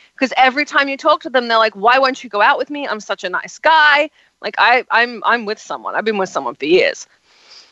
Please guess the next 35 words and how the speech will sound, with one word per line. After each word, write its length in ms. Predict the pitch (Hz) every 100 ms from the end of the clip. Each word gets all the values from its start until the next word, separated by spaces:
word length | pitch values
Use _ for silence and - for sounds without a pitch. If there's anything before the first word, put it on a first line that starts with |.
| -
"Well, 220 | 294 302
why, 280 | 240 277 285
why 200 | 240 269
won't 200 | 262 262
you 80 | 254
be 100 | 247
with 200 | 240 240
me? 260 | 254 240 254
I'm 160 | 240
such 240 | 220 233 -
a 60 |
nice 280 | 208 202 -
guy." 320 | - 285 269 262
I'm 140 | 254
like, 200 | 254 247
"You 80 | 508
just 160 | 605 -
called 220 | 466 453
me 120 | 440
a 40 | 320
slut. 360 | - 415 466 208
You're 140 | 320
not 160 | 392 466
a 60 |
nice 240 | 415 320 -
guy. 180 | 330 226
You 160 | 208
just 180 | 220 370
sent 120 | -
me 80 | 359
a 60 | 294
picture 300 | 339 - 330
of 80 |
your 120 | 247 226
crotch. 500 | - 370 - -